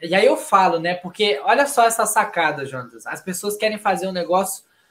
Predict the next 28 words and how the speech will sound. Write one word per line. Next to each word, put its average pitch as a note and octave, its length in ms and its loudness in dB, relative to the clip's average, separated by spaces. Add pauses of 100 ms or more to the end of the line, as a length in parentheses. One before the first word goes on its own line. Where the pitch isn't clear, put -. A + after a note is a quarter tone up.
(140)
muito A3 400 -6
firulado F#3 800 2
às C#3 200 -2
vezes, D3+ 520 -2
e F#3 120 -2
o G3 80 -8
que A3 80 -4
acaba G3+ 340 0
aparecendo, G3+ 680 -4 (460)
a F3 80 -8
pessoa G#3 340 0
tá B3+ 140 0
no G#3+ 80 -4
Facebook, D#3+ 720 -8 (220)
ela D#3+ 180 -4
tá, E3+ 380 0
ela F3+ 160 -2
quer G3+ 160 -4
algo G3+ 320 0
orgânico. F#3+ 880 -2 (340)
Então F#3+ 280 -4
pensa, G3 300 2
ela D#3 120 0
tá F#3+ 160 2
na G#3 80 4
rede G#3 260 0
social G3 600 2
vendo G3+ 500 -4